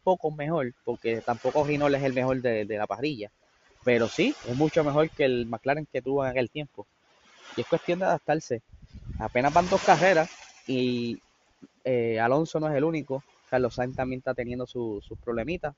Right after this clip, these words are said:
pero es normal en estos tiempos porque lleva, eh, ellos, uno, Fernando Alonso estuvo mucho tiempo fuera. Eh, Ricciardo estuvo casi tres temporadas en Renault,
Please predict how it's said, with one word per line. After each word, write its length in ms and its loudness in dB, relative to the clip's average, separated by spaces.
pero 160 -6
es 80 -8
normal 500 -4
en 120 -4
estos 260 -2
tiempos 380 -2
porque 240 -2
lleva, 320 0
eh, 300 -6
ellos, 420 0
uno, 300 -4
Fernando 280 -4
Alonso 240 -4
estuvo 260 -4
mucho 260 -4
tiempo 280 -4
fuera. 280 -4
Eh, 240 2
Ricciardo 540 0
estuvo 320 -4
casi 280 -4
tres 180 -6
temporadas 640 0
en 60 -10
Renault, 340 -6